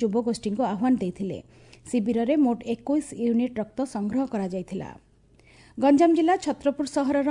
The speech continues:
ଅଧିଷ୍ଠାତ୍ରୀ ଦେବୀ ମା ରାମାୟଣ ମାଙ୍କ ଠାକୁରାଣୀ ଯାତ୍ରାର ପଞ୍ଚମ ଦିନରେ ମାଙ୍କ ଘଟ ସହର ପରିକ୍ରମା କରିଥିଲା। ପୂର୍ବାହ୍ନରେ ରି-, ପୂଜା ପରେ ପାରମ୍ପରିକ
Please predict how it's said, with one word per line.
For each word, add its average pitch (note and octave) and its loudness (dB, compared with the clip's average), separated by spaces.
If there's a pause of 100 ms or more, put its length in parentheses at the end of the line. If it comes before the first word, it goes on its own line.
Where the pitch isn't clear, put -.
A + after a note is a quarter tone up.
ଅଧିଷ୍ଠାତ୍ରୀ C4 -4
ଦେବୀ D4 4
ମା B3 4 (280)
ରାମାୟଣ B3+ 6
ମାଙ୍କ B3 2 (140)
ଠାକୁରାଣୀ C4 2
ଯାତ୍ରାର B3+ -2 (140)
ପଞ୍ଚମ A3+ 0 (100)
ଦିନରେ D4+ 2 (400)
ମାଙ୍କ A#3 0 (160)
ଘଟ A3 -4 (160)
ସହର B3 0 (120)
ପରିକ୍ରମା A#3 0
କରିଥିଲା। G3 -4 (440)
ପୂର୍ବାହ୍ନରେ B3 4
ରି-, - 0
ପୂଜା A3 0 (100)
ପରେ A#3+ 0 (140)
ପାରମ୍ପରିକ A3+ -2